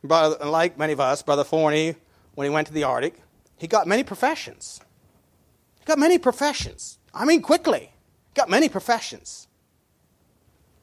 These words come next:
But he couldn't teach 'em. They would not be discipled. And as a wise man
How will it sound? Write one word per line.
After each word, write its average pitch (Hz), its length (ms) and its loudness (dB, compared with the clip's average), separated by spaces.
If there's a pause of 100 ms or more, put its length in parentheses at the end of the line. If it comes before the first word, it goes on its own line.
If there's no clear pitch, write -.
(1600)
But 123 80 -14
he 117 40 -14
couldn't 151 240 -10
teach - 240 -12
'em. - 160 -18 (2000)
They 123 80 -16
would 151 160 -6
not 160 160 -8
be 135 100 -12
discipled. 135 560 -14 (4000)
And 151 140 -4
as 196 260 2
a 208 60 2
wise 190 560 2
man 147 600 -4